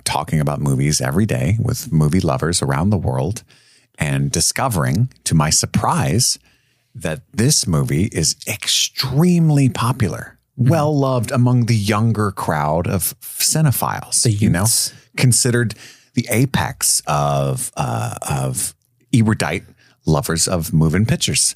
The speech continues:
Speaker 2: Hmm.
Speaker 1: And that movie
Speaker 2: What a, I love all the words you just said.
Speaker 1: <laughs>
Speaker 2: You went from erudite to lovers of moving pictures. <laughs>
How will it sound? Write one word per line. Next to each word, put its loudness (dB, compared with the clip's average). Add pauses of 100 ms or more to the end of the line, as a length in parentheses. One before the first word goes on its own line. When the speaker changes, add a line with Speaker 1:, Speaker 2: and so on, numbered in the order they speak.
Speaker 2:
Hmm. 0 (560)
Speaker 1:
And 2
that 0
movie 2 (100)
Speaker 2:
What 0
a, -4 (220)
I -2
love 0
all 0
the -2
words 0
you -4
just -2
said. -2
Speaker 1:
<laughs> -4
Speaker 2:
You 2
went 2
from 0
erudite 0
to 2
lovers 0
of 4
moving 2
pictures. 0
<laughs> -2